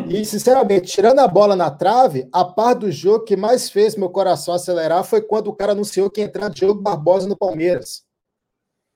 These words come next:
Porque o, o jogo de hoje não exigiu o desgaste psicológico do torcedor do Palmeiras, não. O Palmeiras tomou um susto que foi essa bola na trave.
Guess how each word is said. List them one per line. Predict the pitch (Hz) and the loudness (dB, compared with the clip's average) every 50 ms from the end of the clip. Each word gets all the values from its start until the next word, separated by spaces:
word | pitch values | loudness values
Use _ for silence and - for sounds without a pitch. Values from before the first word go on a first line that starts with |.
| _ _ _ _ _ _ - | _ _ _ _ _ _ -18
Porque | 190 185 - 247 254 233 - - | -16 -6 0 2 2 2 2 -2
o, | - - 247 247 262 247 | -6 -4 -2 -2 0 -2
o | 220 | 0
jogo | 139 - 226 240 233 | 4 4 4 4 4
de | 185 214 226 | 2 2 4
hoje | 214 214 233 262 202 190 240 | 6 6 6 4 4 2 0
não | 208 208 226 254 | 0 4 4 4
exigiu | 294 254 - 285 262 170 127 139 180 240 277 294 277 | 4 2 0 -2 -2 -2 -2 -4 -4 -4 -2 -4 -4
o | 208 | -4
desgaste | 165 214 185 143 139 139 165 180 202 208 196 - - - 180 175 160 147 | -4 -4 -4 -4 0 2 4 4 4 2 0 -4 -8 -6 -6 -4 -6 -6
psicológico | 147 - - - - - 208 190 175 175 208 233 247 226 - - 190 175 | -10 -12 -16 -12 -4 0 2 4 4 4 4 4 0 0 -2 -4 -4 -4
do | 165 170 147 - | -4 -4 -4 -4
torcedor | 185 180 - - 170 151 160 175 | -6 -6 -4 -6 -6 -2 -2 -2
do | 175 - | -2 -2
Palmeiras, | - 156 147 151 156 147 147 147 | -4 -4 -4 -4 -4 -4 -4 -4
não. | 208 220 240 233 180 117 | -4 -2 -2 -2 -4 -4
O | - _ _ _ _ _ _ - | -8 _ _ _ _ _ _ -2
Palmeiras | 202 208 208 247 254 254 | -2 0 4 4 2 4
tomou | - 214 214 233 262 | 2 2 2 4 2
um | 262 | 2
susto | 254 - - 220 240 277 285 269 - 226 | 0 -4 -6 -4 -4 -2 -4 -4 -6 -10
que | 226 240 | -12 -10
foi | 233 - 226 233 | -8 -6 -6 -4
essa | 226 - 247 214 | -2 -2 -2 0
bola | 180 214 226 226 247 | 0 0 0 2 0
na | 254 247 | 0 -2
trave. | 247 247 233 220 240 262 269 196 185 - _ | -2 -4 -4 -2 0 0 0 0 -2 -12 _